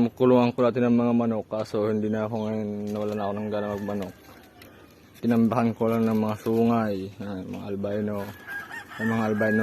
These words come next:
rin to. Ito mga itim. Puro itim yan. Dito makakahoy naman dito. Kasi mga tayo ng kambing. <laughs> Kambing ko kasi.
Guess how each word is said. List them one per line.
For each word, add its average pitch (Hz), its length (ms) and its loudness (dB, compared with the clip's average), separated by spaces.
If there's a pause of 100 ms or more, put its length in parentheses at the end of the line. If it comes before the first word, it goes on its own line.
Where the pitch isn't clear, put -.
rin 110 140 4 (100)
to. 110 120 2 (1080)
Ito - 80 -14
mga 113 240 -2
itim. 120 280 2 (840)
Puro - 320 -4
itim 110 160 -6
yan. 113 320 -2 (2500)
Dito 110 160 -8
makakahoy 117 560 -2
naman 117 400 -2
dito. 117 400 -2 (240)
Kasi 113 160 -8
mga 110 320 -6
tayo 107 320 -8
ng 107 100 -6
kambing. 113 420 -4 (400)
<laughs> - 420 -20
Kambing 113 340 -4
ko 113 160 -4
kasi. 110 160 -6